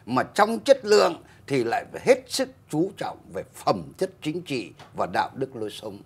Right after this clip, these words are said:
Vì đức là gốc mà Bác Hồ dạy rồi. Cho nên là lần này có hai cái điểm nhấn mà hết sức phải chú ý. Một, không bỏ sót những người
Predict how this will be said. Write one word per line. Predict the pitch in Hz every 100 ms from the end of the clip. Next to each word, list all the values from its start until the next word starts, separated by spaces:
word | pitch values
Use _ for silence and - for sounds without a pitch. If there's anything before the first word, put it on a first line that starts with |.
| _ _ 95
Vì | 101
đức | 170 220 -
là | 104 -
gốc | 147 214 - -
mà | -
Bác | - -
Hồ | 120 101 80
dạy | 98 -
rồi. | - 85 - _ _ - - _
Cho | 185
nên | 175 170 151
là | 117
lần | 113 104
này | 110 101 80 - - - _ -
có | 180
hai | 170 233 247
cái | 240 233
điểm | 156 120 135 139 - - _ -
nhấn | 147 180 240 254
mà | 120 95 85 - -
hết | 381 -
sức | 277 269 - _ _ _
phải | 139 104 -
chú | 131
ý. | 139 139 165 - - _ _ _ -
Một, | 127 156 156 - _ _ _ _ _ _ _ _ -
không | - - 262 240 233 220 175 - _ - 135
bỏ | 98 -
sót | - - - 294 311 _ _ _ _ _ _ _ _
những | 117 185 185
người | 139 107